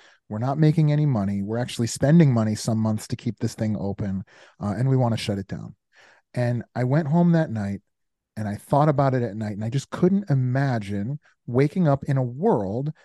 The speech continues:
that that community and that culture and that, that, uh, business didn't exist. And so what I decided on that morning, the next day,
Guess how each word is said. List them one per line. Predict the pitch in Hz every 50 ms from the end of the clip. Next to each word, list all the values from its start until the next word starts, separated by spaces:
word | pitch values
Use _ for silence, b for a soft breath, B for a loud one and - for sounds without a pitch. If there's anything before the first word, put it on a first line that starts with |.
| b b -
that | 123 127 113 110
that | 117 131 131 -
community | - - 151 143 139 139 139 139 139 143 151
and | 127 127 123
that | 123 120 -
culture | - - 127 120 - - 127 120
and | 113 117 117
that, | 113 101 - _ _ _ -
that, | 113 110 - - - - 104
uh, | 110 113 107 101
business | 101 135 127 113 110 113 107 -
didn't | - - 117 107 107
exist. | 107 98 98 92 101 78 60 58 - - - - B B B B B B B B
And | 135 120
so | - 147
what | 135 135 131
I | 139 170
decided | 175 202 - - 175 147 151 151 147
on | 143 127 123
that | 120 131 156 -
morning, | 151 151 139 117 107 107 147 175
the | 135 113
next | 117 135 - - -
day, | - 104 98 101 127